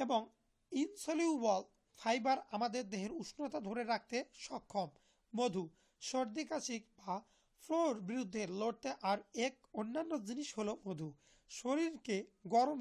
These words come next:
রাখতে ভীষণ ভালো কাজ দেয় মধু। আদা। শরীরে কোলেস্টেরলের মাত্রা কমিয়ে দেয়। এছাড়া সর্দি কাশি সারাতেও আদা জুড়ি নেই। শরীর উষ্ণ রাখতে শীতের সময় আদা চা খেতে পারেন। বাদাম। বিভিন্ন ধরনের বাদাম থেকে প্রচুর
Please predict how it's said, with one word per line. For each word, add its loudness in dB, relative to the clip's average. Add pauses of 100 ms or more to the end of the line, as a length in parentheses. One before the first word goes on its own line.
রাখতে -2 (120)
ভীষণ -6 (100)
ভালো -2 (100)
কাজ 2 (120)
দেয় 0 (140)
মধু। -6 (480)
আদা। 2 (400)
শরীরে -2 (120)
কোলেস্টেরলের 0
মাত্রা -4 (120)
কমিয়ে -4
দেয়। 4 (380)
এছাড়া 0 (100)
সর্দি -2
কাশি -4
সারাতেও 0 (180)
আদা 2 (220)
জুড়ি -4
নেই। -8 (420)
শরীর 0 (120)
উষ্ণ -2 (140)
রাখতে -2 (120)
শীতের -4
সময় -2 (140)
আদা 4 (140)
চা -4 (520)
খেতে -2
পারেন। 2 (400)
বাদাম। 2 (460)
বিভিন্ন 0 (120)
ধরনের 0
বাদাম 2
থেকে -2 (120)
প্রচুর -2